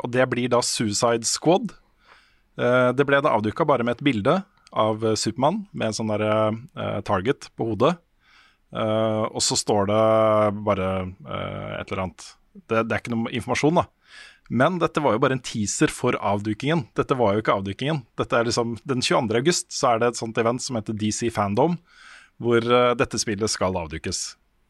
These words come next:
Så, ehm, bare, eh, vær litt roligere i nikkersen, folkens. Det, <laughs>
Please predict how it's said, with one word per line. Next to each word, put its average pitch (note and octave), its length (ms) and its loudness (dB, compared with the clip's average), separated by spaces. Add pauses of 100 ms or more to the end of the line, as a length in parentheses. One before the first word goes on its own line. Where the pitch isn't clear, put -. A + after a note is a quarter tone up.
(140)
Så, - 180 0 (160)
ehm, A2+ 520 2 (640)
bare, D3 500 4
eh, C#3 560 -12
vær C#3+ 180 2
litt D#3 180 -2
roligere B2+ 540 2
i B2+ 40 2
nikkersen, A#2+ 420 -2
folkens. D3+ 460 -2
Det, C#3 120 2
<laughs> C#3 720 -2